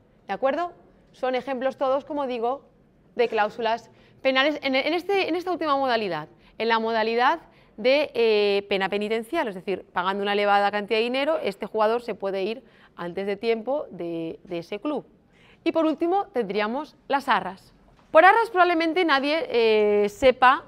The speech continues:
de qué estamos hablando, pero si yo en lugar de arras os hablara, os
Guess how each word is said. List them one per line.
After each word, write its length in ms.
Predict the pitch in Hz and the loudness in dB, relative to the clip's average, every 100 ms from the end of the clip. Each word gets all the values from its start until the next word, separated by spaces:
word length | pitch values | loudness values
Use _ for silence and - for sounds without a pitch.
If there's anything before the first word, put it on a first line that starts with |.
| - | -8
de 120 | 226 | -4
qué 60 | 220 | -4
estamos 320 | 226 254 247 | -2 -4 -2
hablando, 360 | 220 220 214 202 | 2 2 0 -4
pero 140 | 214 | -6
si 160 | 214 294 | -4 -2
yo 60 | |
en 60 | 349 | 0
lugar 240 | 370 349 | 2 2
de 80 | 311 | 4
arras 340 | 302 285 277 | 4 2 0
os 240 | 277 - - | -4 -8 -6
hablara, 440 | 240 240 247 240 | -4 2 4 4
os 120 | 226 | 2